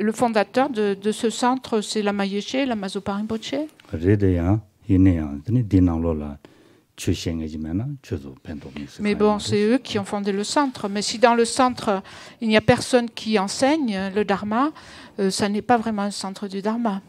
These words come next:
Speaker 2: 대인들과는 기시된절, 라마이시 기시된절 송제, 기시된절 대패화를.
Speaker 1: Et donc, c'est, euh, grâce à, donc, par, euh, euh, l'intermédiaire, donc, de,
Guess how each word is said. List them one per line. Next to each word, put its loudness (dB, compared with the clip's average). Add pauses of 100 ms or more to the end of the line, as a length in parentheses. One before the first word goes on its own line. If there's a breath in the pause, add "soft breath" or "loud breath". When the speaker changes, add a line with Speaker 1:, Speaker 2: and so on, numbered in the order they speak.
(260)
Speaker 2:
대인들과는 -2
기시된절, -4 (220)
라마이시 -6
기시된절 -8
송제, 2 (720 loud breath)
기시된절 -8
대패화를. -10 (380 loud breath)
Speaker 1:
Et 2
donc, 2
c'est, 0
euh, 2
grâce 0
à, 2
donc, -4 (120)
par, 0
euh, 0 (540 loud breath)
euh, -4 (1080)
l'intermédiaire, -2
donc, -6
de, -6